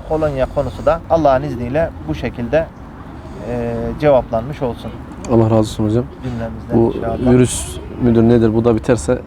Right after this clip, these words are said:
Speaker 1: Yani
Speaker 2: belki biraz kolonya hayatımızdan biraz uzaklaşır yani.
Speaker 1: Yani sadece mesela kolonyada değil,
Speaker 2: Evet.
Speaker 1: şey de var işin içerisinde,
Speaker 2: Dezenfektan.
Speaker 1: dezenfektanlar
Speaker 2: Doğru.
Speaker 1: vesaireler var. Ee, ne bileyim,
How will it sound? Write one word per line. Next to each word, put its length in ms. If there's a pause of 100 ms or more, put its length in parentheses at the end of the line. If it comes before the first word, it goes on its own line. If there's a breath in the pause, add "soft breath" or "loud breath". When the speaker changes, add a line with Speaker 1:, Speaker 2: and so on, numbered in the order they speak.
(120)
Speaker 1:
Yani 200
Speaker 2:
belki 240
biraz 200
kolonya 480
hayatımızdan 640
biraz 240
uzaklaşır 540
yani. 260 (220)
Speaker 1:
Yani 240
sadece 540
mesela 440 (100)
kolonyada 600
değil, 260 (180)
Speaker 2:
Evet. 240 (180)
Speaker 1:
şey 180
de 120
var 120
işin 240
içerisinde, 360
Speaker 2:
Dezenfektan. 520
Speaker 1:
dezenfektanlar 680
Speaker 2:
Doğru. 200
Speaker 1:
vesaireler 580
var. 180 (580)
Ee, 200 (340)
ne 140
bileyim, 240